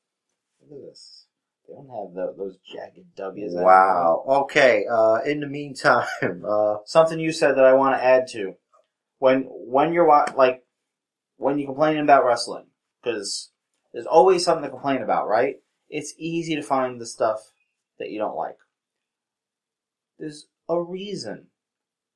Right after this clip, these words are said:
Speaker 1: why you still watch. Answer the question of why do I still watch? Focus on that. Appreciate that.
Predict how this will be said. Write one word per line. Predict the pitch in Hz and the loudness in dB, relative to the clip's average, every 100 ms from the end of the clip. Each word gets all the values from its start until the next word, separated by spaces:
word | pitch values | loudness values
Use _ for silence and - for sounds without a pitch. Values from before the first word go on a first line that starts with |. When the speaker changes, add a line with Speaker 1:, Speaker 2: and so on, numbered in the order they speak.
| _ | _
Speaker 1:
why | - 95 101 104 | -10 -2 0 0
you | 107 | -6
still | 101 - 104 98 | -14 -8 -4 -2
watch. | 82 - - - _ _ _ _ _ _ _ _ _ _ _ _ _ _ _ _ _ _ | -4 -6 -18 -20 _ _ _ _ _ _ _ _ _ _ _ _ _ _ _ _ _ _
Answer | 127 151 170 - 160 | -8 -8 -8 -12 -12
the | |
question | 143 - 139 - 110 | -12 -12 -12 -14 -16
of | 95 90 | -14 -4
why | 98 107 | -2 -2
do | 110 | -4
I | 104 107 | -4 -6
still | - 123 113 | -8 -6 -4
watch? | 95 95 - - - _ _ _ _ _ _ _ _ _ _ _ _ | -4 -4 -6 -10 -20 _ _ _ _ _ _ _ _ _ _ _ _
Focus | - 131 135 127 | -6 -6 -6 -12
on | 131 120 120 | -8 -8 -8
that. | 101 85 - - | -8 -8 -10 -12
Appreciate | 104 - _ 123 131 131 135 123 120 - | -14 -14 _ -8 -8 -8 -6 -4 -4 -6
that. | 87 - | -6 -6